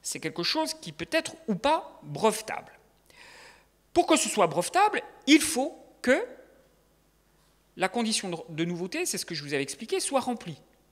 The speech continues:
Pour savoir si ce sur quoi on travaille existe, eh bien, il faut avoir accès à des bases de données.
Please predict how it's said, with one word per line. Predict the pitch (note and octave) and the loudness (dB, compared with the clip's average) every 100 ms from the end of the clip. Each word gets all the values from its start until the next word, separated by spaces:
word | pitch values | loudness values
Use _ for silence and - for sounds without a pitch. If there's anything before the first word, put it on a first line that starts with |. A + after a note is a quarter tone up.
| - | -10
Pour | F3+ - | -6 -4
savoir | E3+ D#3+ F3+ F3 C#3+ A#2+ - - _ _ _ _ | -4 -2 2 2 2 -4 -16 -20 _ _ _ _
si | - - A3 G3 | -10 -4 -2 -2
ce | - G3+ | -4 -4
sur | - G3 - | -4 -6 -2
quoi | F#3+ E3+ | 0 0
on | D#3+ | -4
travaille | - B2 A#2 | -8 -8 -8
existe, | B2+ C#4 F#4 - | -2 -2 -2 -4
eh | - - - | -18 -20 -8
bien, | A#3+ | -6
il | C4+ | -4
faut | D3+ | -4
avoir | C3 G3 F3+ | -2 -2 -4
accès | - G#3+ | -6 -6
à | D#3 | -4
des | B2+ | -4
bases | B2 D#3+ E3 B2+ | 0 0 0 -4
de | C#3 | -4
données. | B2+ A2+ | -4 -6